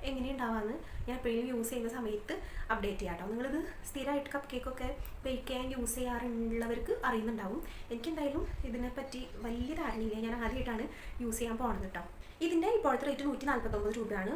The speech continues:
ഓഫേഴ്സ് ആഡ് ചെയ്താൽ നൂറ്റി ഇരുപത്തഞ്ചിന് കിട്ടും. ഫോർ പോയിന്റ് ടു സ്റ്റാർ റേറ്റിംഗ് വരുന്നുണ്ട്. രണ്ടായിരത്തി അറുന്നൂറ്റി പതിനൊന്ന് പേരാണ് ഇത് റേറ്റ് ചെയ്തിട്ടുള്ളത്. അപ്പോൾ അത്രയൊക്കെ കാര്യങ്ങളാണ് ഈ ഒരു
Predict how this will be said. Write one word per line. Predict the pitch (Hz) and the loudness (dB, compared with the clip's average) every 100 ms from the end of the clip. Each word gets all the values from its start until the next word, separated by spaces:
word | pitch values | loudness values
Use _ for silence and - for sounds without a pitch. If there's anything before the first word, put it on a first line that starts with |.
| 285 | 0
ഓഫേഴ്സ് | 226 208 233 | 0 -2 0
ആഡ് | 220 | 0
ചെയ്താൽ | 220 320 | 2 2
നൂറ്റി | 285 226 | 2 2
ഇരുപത്തഞ്ചിന് | 214 226 220 262 | 0 -2 -4 -2
കിട്ടും. | 240 - - - - - | 0 0 -2 -6 -6 2
ഫോർ | 285 | 4
പോയിന്റ് | 320 349 330 | 4 4 4
ടു | 285 | 2
സ്റ്റാർ | 302 277 | 2 2
റേറ്റിംഗ് | 262 247 247 | 2 0 0
വരുന്നുണ്ട്. | 240 226 240 359 - - - - - - | 2 2 2 0 -2 -8 -10 -10 -10 -6
രണ്ടായിരത്തി | 254 247 233 330 | -2 0 2 2
അറുന്നൂറ്റി | 294 233 220 302 | 2 2 2 4
പതിനൊന്ന് | 277 247 277 | 4 2 2
പേരാണ് | 285 226 214 359 - - - | 2 2 0 -2 -6 -14 -8
ഇത് | 254 277 285 | -4 2 2
റേറ്റ് | 320 330 330 | 4 2 0
ചെയ്തിട്ടുള്ളത്. | 202 202 175 - - - - - - - | -2 -2 -6 -6 -4 -4 -4 -8 -4 -2
അപ്പോൾ | 330 359 359 - - | 2 2 2 -6 -6
അത്രയൊക്കെ | 311 311 311 | -4 0 0
കാര്യങ്ങളാണ് | 277 247 247 247 240 | 0 2 0 0 0
ഈ | 233 | 0
ഒരു | 226 | 2